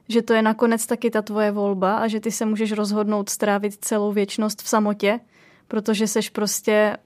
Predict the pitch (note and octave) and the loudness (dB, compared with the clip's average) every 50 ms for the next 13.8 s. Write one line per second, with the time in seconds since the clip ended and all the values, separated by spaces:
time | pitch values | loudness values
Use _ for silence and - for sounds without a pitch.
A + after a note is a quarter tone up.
0 | _ _ _ - G#3+ G#3+ G#3+ G#3 G#3+ - - - - - - - - G3+ G3 F#3+ | _ _ _ 2 4 4 4 2 2 -2 -2 -2 -2 -2 -4 -4 -2 -2 0 0
1 | G3 G3 G3 G3 G3+ G#3 G#3+ A3 - - _ _ _ - G#3+ G#3+ G#3+ G3+ G#3+ F#3+ | 0 0 0 0 -2 -2 -4 -8 -10 -14 _ _ _ -6 -4 -2 0 0 0 0
2 | F3+ F3 G3 G3+ F#3 - _ _ - - - - - - - - A3+ A3 A3 G3+ | 0 -2 -4 -6 -8 -12 _ _ -20 -20 -18 -18 -18 -16 -14 -12 -10 -10 -10 -12
3 | - _ - A3+ A3 A3+ G3+ G#3 A3 G#3+ G#3 G#3 - A3+ G#3+ G#3+ - A3 A3+ G#3+ | -14 _ -10 -6 -4 -4 -2 0 0 0 0 0 -2 -4 -4 -4 -4 -4 -4 -6
4 | G#3 - G#3+ G#3 G#3+ G#3+ G#3+ A3 G#3+ G#3+ G3+ G#3+ - - G#3+ A3 G#3 A3+ A3 - | -4 -4 -4 -2 0 0 2 2 0 2 2 0 0 2 0 0 0 0 -2 -2
5 | A#3 - - - - A3 G#3 A3 A3 A3 - - _ - A3 A3 A3 A3 A3 A3 | -2 -4 -4 -4 -2 -2 0 0 -2 -2 -6 -8 _ -2 0 2 4 2 2 0
6 | - - - - - - - A#3 A#3 A3+ A#3 A#3 A#3 A#3 A3 A3+ - A3+ - G#3+ | -2 -10 -16 -16 -10 -2 2 4 4 6 4 4 6 4 4 4 4 0 0 0
7 | G3+ A3+ A3+ G#3+ A3 A3 G#3+ - - - - B3 A3 G#3+ G#3 G#3 G#3 G#3 G#3+ G#3 | 2 2 0 0 -2 -2 -4 -6 -8 -6 -4 -2 0 0 0 0 -2 -2 -4 -6
8 | _ _ - - - A3 G#3+ G#3+ G3 - G#3+ G#3 G#3+ - A3+ G#3 G#3+ G#3+ G#3+ A3+ | _ _ -8 -6 -4 -2 -2 -4 -2 -4 -4 -4 -2 -4 -2 -2 0 -2 0 -2
9 | A3+ G#3 - - A3 G#3+ - - - A3 G#3+ A3 A#3 A3+ - - G#3+ G#3+ G#3+ G#3+ | -4 -4 -2 -2 -4 -4 -4 0 2 4 6 6 6 4 4 4 2 2 2 0
10 | - - - G#3+ G#3+ G#3+ G#3 G#3 _ _ _ _ - - A3 G#3+ G#3+ G#3+ G#3+ G#3+ | 0 -2 -2 -2 -2 -2 -4 -6 _ _ _ _ -8 -6 -4 -4 -2 -4 -4 -4
11 | G#3+ G#3+ - - - - G3+ G3+ G3+ G3+ G#3 A3 G#3+ G#3+ A#3+ A3+ G#3+ G#3+ G#3+ G#3+ | -4 -6 -6 -8 -6 -4 0 2 2 2 2 2 2 2 2 2 2 2 2 0
12 | A3 A3 G#3+ G#3+ G#3+ G#3+ G#3+ G#3+ A3 G#3+ G#3+ G#3+ G#3+ - - A3+ G#3 G#3+ G#3 A3 | 2 2 2 2 0 0 0 0 0 0 0 -2 -4 -4 -4 -4 -2 -2 0 0
13 | A3+ G#3 G#3 G3+ - G#3+ G#3 G3 G3 G3 A3+ C4+ C4 - - | 0 0 -2 -2 -2 0 0 0 2 2 2 0 0 -2 -6